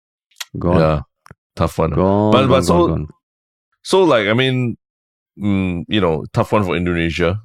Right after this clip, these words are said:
Speaker 2: Uh, I think more, maybe more sanctions to come. But in terms of hosting, taking over the hosting of this World Cup, there are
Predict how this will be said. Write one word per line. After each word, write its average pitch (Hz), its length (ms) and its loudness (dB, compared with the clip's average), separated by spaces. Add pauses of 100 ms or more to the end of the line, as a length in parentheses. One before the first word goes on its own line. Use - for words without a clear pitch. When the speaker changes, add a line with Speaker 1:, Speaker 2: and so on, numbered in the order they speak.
(120)
Speaker 2:
Uh, 73 340 0
I 82 60 -2
think 98 180 -2
more, 92 320 2
maybe 95 240 -2
more 92 320 2
sanctions 82 500 -6
to - 80 -12
come. 92 200 -2 (580)
But 98 540 2
in 107 100 -2
terms 147 200 0
of - 160 0 (260)
hosting, 110 680 -2 (380)
taking 110 280 0
over 98 180 0
the 90 80 -2
hosting 90 400 -2
of 78 80 -2
this 85 180 -2
World 76 140 -6
Cup, - 160 -4
there 85 140 2
are 101 260 0